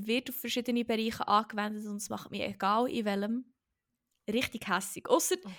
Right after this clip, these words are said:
Speaker 1: es gibt gewisse Ausnahmen, wo es okay ist, weil es halt einfach fucking illegal ist, weil es irgendwelchen Leuten schadet. Aber wenn es halt einfach, was, was ist die
Speaker 2: Warte mal.
Speaker 1: Gäste? <laughs>
Speaker 2: Ich bin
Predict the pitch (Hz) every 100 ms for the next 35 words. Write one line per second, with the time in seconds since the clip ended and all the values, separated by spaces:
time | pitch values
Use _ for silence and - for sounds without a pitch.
0 | - - - 247 - 311 339 - 254 -
1 | - - 320 - 285 277 294 311 330 349
2 | - 220 208 - 208 - 226 247 285 -
3 | 294 - - - - - _ - 202 196
4 | 185 190 - - - - 208 330 370 349
5 | 349 311 311 311 311 - 185 185 - 190
6 | 190 185 - 175 185 - - 226 233 339
7 | _ - _ _ _ _ _ _ _ _
8 | - 233 240 240 226 226 220 226 220 -
9 | - _ _ - - 247 233 269 311 220
10 | 269 226 269 - - 320 - 427 - -
11 | - - - - 262 254